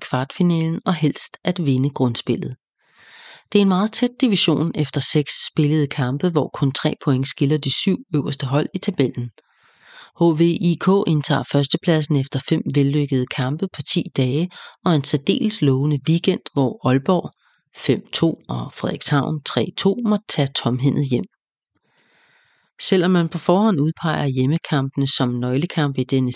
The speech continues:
serie, så skal der også leveres for, at vi kan få den sæson, som vi ser frem imod, hvor vi skal bygge videre på mesterskabet fra sidste sæson, udtaler træner Morten Tranberg.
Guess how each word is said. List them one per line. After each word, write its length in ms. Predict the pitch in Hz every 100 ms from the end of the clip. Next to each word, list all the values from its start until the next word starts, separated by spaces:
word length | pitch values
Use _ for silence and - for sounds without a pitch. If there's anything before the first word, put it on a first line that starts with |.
| -
serie, 260 | 151 156
så 160 | 160 170
skal 280 | 147 - 156
der 60 |
også 160 | 143 135
leveres 380 | 139 135 135 160 -
for, 120 | 139
at 120 | 135
vi 60 | 139
kan 140 | -
få 160 | 147 143
den 260 | 139 143 -
sæson, 440 | - - 131 131
som 220 | - 160
vi 60 | 151
ser 180 | - 156
frem 300 | - 123 -
imod, 280 | 131 123 156 - - - - - -
hvor 180 | - 170
vi 100 | 175
skal 200 | 180 190 -
bygge 240 | 185 165
videre 320 | 151 165 202 185
på 60 | 131
mesterskabet 760 | 139 147 - - 175 156 180 175
fra 80 | 170
sidste 380 | - 156 139 160
sæson, 420 | - 123 - 151 190 165
udtaler 460 | 151 - 147 131 -
træner 360 | - 123 131 151
Morten 360 | 143 131 151
Tranberg. 460 | - 147 165 147